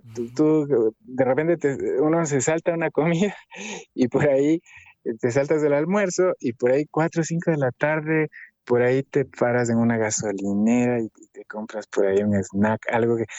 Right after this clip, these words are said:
Speaker 1: algo que, que tu cuerpo está pidiendo, está pidiendo energía y algo frito, algo que, que, algún dulce, alguna cosa. Entonces, hay que, hay que trabajar en el desayuno, trabajemos en el desayuno. Yo sé que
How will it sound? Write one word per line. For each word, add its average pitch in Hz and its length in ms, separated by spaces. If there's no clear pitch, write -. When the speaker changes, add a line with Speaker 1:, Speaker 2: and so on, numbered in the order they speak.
Speaker 1:
algo 143 300
que, 87 720
que 104 120
tu 98 140
cuerpo 104 280
está 110 200
pidiendo, 147 340
está 123 200
pidiendo 117 340
energía 151 600
y 107 280
algo 117 320
frito, 139 840
algo 117 400
que, 101 440
que, 92 560
algún 117 320
dulce, 165 400
alguna 143 200
cosa. 190 160
Entonces, 156 360
hay 139 240
que, 185 280
hay 147 180
que 165 520
trabajar 117 580
en 143 160
el 139 180
desayuno, 107 880
trabajemos 151 800
en 135 120
el 117 60
desayuno. 110 320
Yo 139 100
sé 170 160
que 175 160